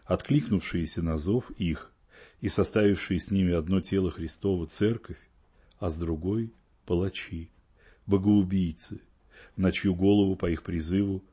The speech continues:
пала кровь праведника, обрекая их проклятию до тех пор, пока будет длиться их противление. Но в проклятой Богом части древнего Израиля, в современном еврейском народе,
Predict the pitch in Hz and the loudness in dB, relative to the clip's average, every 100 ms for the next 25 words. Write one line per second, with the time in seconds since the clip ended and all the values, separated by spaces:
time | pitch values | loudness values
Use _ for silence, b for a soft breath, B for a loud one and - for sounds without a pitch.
0 | _ - 98 107 101 - 92 85 - 90 | _ 0 2 2 0 -2 -2 -2 -2 0
1 | 92 85 78 80 - 87 _ b b b | 2 0 -4 -6 -8 -18 _ b b b
2 | 90 87 85 92 85 78 - 82 73 85 | -2 0 0 2 2 2 -4 -8 -4 0
3 | 95 - 85 80 76 127 117 - 87 76 | 0 -2 -6 -6 -4 -6 -6 -4 -6 -6
4 | b b b b 82 - 78 78 117 120 | b b b b -8 -4 -4 0 -2 -2
5 | 110 90 90 - - 87 _ _ _ - | -4 -2 -4 -6 -12 -12 _ _ _ -6
6 | 82 - - 71 85 80 82 76 78 76 | -6 -6 -10 -8 -8 -6 -4 -4 -4 -6
7 | 82 _ _ _ _ _ _ _ b b | -10 _ _ _ _ _ _ _ b b
8 | b b b - 101 - 143 170 175 160 | b b b 0 0 4 2 4 4 4
9 | 156 127 143 131 - 127 - 110 90 113 | 4 4 4 0 2 0 2 -2 2 4
10 | 120 107 95 82 92 120 123 85 76 _ | 4 4 2 0 0 0 0 -2 -6 _
11 | _ b b b b - 95 95 110 143 | _ b b b b -2 2 4 4 4
12 | 135 123 104 120 - 104 92 85 107 139 | 4 4 4 2 0 2 4 4 2 0
13 | 92 | -4